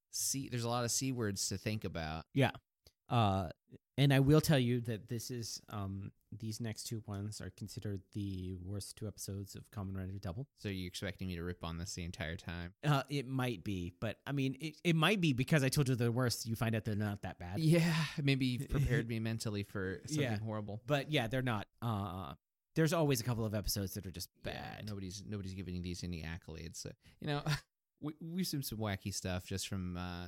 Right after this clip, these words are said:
Speaker 1: the, what is this, the twenty-third episode of this, the series now?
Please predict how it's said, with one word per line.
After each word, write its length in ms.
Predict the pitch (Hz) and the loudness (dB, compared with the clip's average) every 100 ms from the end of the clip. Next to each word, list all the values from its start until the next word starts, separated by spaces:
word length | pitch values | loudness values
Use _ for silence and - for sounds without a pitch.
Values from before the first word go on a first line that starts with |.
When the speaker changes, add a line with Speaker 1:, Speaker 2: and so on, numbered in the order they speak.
| - 90 | -10 -10
Speaker 1:
the, 280 | 82 85 - _ | -8 -8 -12 _
what 120 | 101 95 | -4 -2
is 80 | 87 | -2
this, 200 | 82 - | -4 -2
the 180 | 87 | -2
twenty-third 560 | 85 - 98 92 98 104 | -2 -2 -2 -2 -2 -2
episode 420 | 101 - 110 113 | -2 -4 -2 -2
of 140 | 113 117 | -2 -4
this, 220 | - 131 - 139 | -8 -10 -14 -12
the 60 | |
series 500 | 127 117 123 123 - - | -8 -4 -2 -2 -4 -4
now? 260 | 113 123 | -2 -2